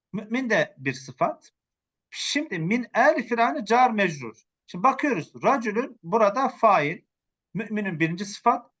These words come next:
Yektum imanehu ise ikinci sıfat. Ama araya bakıyoruz min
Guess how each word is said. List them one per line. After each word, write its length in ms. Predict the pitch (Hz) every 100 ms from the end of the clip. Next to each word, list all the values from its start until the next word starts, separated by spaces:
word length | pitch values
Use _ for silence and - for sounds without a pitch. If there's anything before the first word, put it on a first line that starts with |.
| _
Yektum 460 | 127 214 277 - 294
imanehu 540 | 254 233 240 233 208
ise 400 | 240 - 269 339 - _ _ _ _ _ _ _ _ _
ikinci 320 | - 190 262 254
sıfat. 440 | - - 110 - _ _ -
Ama 180 | 208 220
araya 300 | 240 285 269
bakıyoruz 380 | 269 294 294 233
min 260 | 233 269